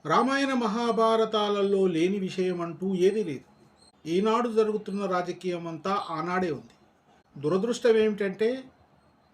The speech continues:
హిందువైన వారే రామాయణ మహాభారతాలు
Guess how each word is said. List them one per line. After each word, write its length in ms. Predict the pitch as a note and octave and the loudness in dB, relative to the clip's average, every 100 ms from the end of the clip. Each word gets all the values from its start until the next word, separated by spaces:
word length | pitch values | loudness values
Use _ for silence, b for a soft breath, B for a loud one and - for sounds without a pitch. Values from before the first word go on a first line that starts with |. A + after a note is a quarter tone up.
| _ _ _ - | _ _ _ -8
హిందువైన 580 | E3 G#3 B3+ B3+ B3 A#3 | 0 2 6 8 8 6
వారే 440 | A3+ A3 A3 A3+ B3+ C4 - _ _ _ F3+ | 6 6 6 6 4 -2 -12 _ _ _ 0
రామాయణ 540 | F#3 G#3+ A3 A3 G#3+ | 2 4 4 4 2
మహాభారతాలు 1000 | G3+ F3+ G3 F#3+ F#3 F#3 F#3 F#3 F3+ F3+ | 0 0 0 0 4 4 4 2 2 2